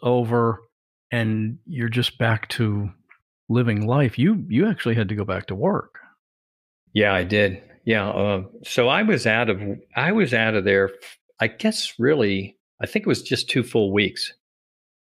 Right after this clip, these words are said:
Speaker 2: I, I say that like it wasn't very long, but that's actually, I think, pretty long. I was out of there for a couple of weeks. And when I came back in, there was one person in particular who said to me that a lot of people there thought I'd never come back to work.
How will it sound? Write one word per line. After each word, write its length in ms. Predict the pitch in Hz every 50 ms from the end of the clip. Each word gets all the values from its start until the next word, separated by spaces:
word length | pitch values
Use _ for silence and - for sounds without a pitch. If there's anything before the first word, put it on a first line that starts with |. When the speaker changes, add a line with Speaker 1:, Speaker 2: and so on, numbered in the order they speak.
| _ _ -
Speaker 2:
I, 240 | 110 113 - 110 110
I 20 |
say 240 | 110 - - 123 117
that 180 | 107 101 98 95
like 240 | 98 101 98 -
it 140 | - - -
wasn't 400 | 104 101 98 92 - 95 - -
very 240 | 107 101 95 90 92
long, 240 | 92 104 104 92 87
but 120 | - 98
that's 240 | - 120 123 - -
actually, 300 | 110 101 - - 92 90
I 80 | 92 92
think, 220 | - - 87 -
pretty 220 | - 110 95 92
long. 240 | 95 104 110 101 95 - - - - - - -
I 100 | - 143
was 180 | 143 156 139 127
out 160 | 127 123 123
of 80 | 117 107
there 120 | 110 107
for 140 | - - 107
a 60 | -
couple 260 | - - - - 90
of 60 | 95 104
weeks. 340 | 107 107 95 92 - -
And 420 | - 104 104 101 101 101 101 95 - - -
when 200 | 113 117 113 110
I 80 | 107
came 340 | 107 - - 143 151 151 143
back 300 | 123 127 117 113 113 -
in, 380 | 139 131 123 117 104 104 104 - - _ _ _ _ _ _ _ _ _ _ _ _ _ _ _ _ _ _
there 380 | - 104 104 123 117 110 117 113
was 180 | 110 110 101 123
one 160 | 139 151 143
person 300 | - 139 117 - - 113
in 60 | 92
particular 680 | 107 98 - - - - - 123 104 101 98 101 92 92
who 200 | 110 107 98 98
said 360 | - - - 113 110 98 95
to 80 | - 120
me 440 | 113 107 104 101 98 95 92 - - _ _ _ _ _ _ _ _ _ _ _ _ _ _ _ _ _ _ _ _ _ _ _ _ _ _ _ -
that 400 | 117 107 107 113 107 107 107 101
a 60 | 98 101
lot 200 | 113 117 117 113
of 80 | 107
people 300 | - 123 117 117 107 101
there 180 | 101 110 104 101
thought 240 | - - 117 107 101
I'd 160 | 101 101 98
never 180 | 104 98 98
come 160 | - - 104 95
back 200 | 98 95 95 -
to 80 | 101
work. 340 | 95 104 107 104 - - -